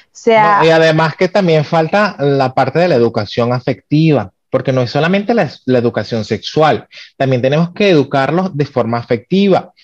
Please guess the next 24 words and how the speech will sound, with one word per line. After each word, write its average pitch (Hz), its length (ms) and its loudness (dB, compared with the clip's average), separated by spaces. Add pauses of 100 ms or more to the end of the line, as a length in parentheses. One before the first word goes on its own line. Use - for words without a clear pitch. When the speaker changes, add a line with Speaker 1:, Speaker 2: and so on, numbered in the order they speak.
(120)
Speaker 2:
Es 127 140 -4
importantísimo 135 1080 -2 (340)
aprender 127 480 0
a 120 60 2
decir 123 380 -2
que 117 140 -2
no, 160 380 0 (280)
"No 127 160 -4
tengo 113 300 0
ganas, 143 440 0
no 110 200 -4
quiero, 139 440 0
no 113 180 0
es 113 100 -2
el 117 120 0
momento", 123 720 -2
¿ok? 120 240 -2 (220)
"No 120 120 2
lo 113 120 2
deseo". 120 560 -2 (440)
Eh, 135 360 2
eso 151 200 -2
es 165 120 -2
importantísimo. 139 1000 0